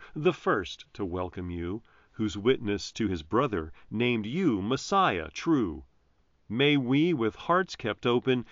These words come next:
to you throughout the year, confess to friend and neighbor your advent ever near.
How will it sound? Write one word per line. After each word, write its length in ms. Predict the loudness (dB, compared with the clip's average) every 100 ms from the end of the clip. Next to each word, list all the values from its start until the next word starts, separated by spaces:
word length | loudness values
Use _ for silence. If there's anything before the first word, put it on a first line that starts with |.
| -16 -4
to 120 | -2
you 300 | 2 2 2
throughout 460 | 4 6 6 4
the 60 | 0
year, 520 | 2 4 4 2 -2 -10 _ _
confess 540 | 0 0 2 2 2 0
to 120 | -6
friend 380 | -2 0 0 0
and 120 | 0
neighbor 440 | 2 0 -2 -8 -10 _ _
your 300 | -2 2 2 2
advent 480 | 0 0 -4 -8 -10 -14
ever 260 | -8 -4
near. 520 | -2 -2 -4 -6 -12